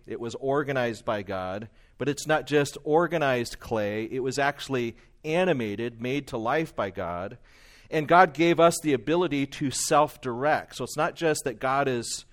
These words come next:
controlling everything that we do, but He gives us the abili-, ability to direct our bodies. And in that respect, we're distinct from the rest of creation.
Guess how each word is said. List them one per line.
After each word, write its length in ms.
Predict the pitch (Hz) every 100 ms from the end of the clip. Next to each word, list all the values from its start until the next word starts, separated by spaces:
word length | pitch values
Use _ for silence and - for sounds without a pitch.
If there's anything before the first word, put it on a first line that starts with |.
| - _
controlling 600 | - 139 - 156 160 135
everything 300 | 131 143 139
that 80 | 123
we 120 | 117
do, 260 | 120 175 151
but 100 | 120
He 60 |
gives 220 | 117 143 143
us 80 |
the 140 | 131 131
abili-, 440 | 113 127 151 -
ability 460 | 127 113 156 151 127
to 120 | 135
direct 480 | 113 110 117 165 -
our 100 | 185
bodies. 640 | 101 90 92 110 143 - - _ - - - -
And 120 | 156
in 60 |
that 160 | 160 202
respect, 540 | 185 - 147 139 143
we're 160 | 135 143
distinct 760 | 131 135 - 190 202 113 - -
from 440 | - 135 135 131
the 80 | 135
rest 300 | 123 123 -
of 140 | 110
creation. 840 | - 127 123 156 170 110 95 117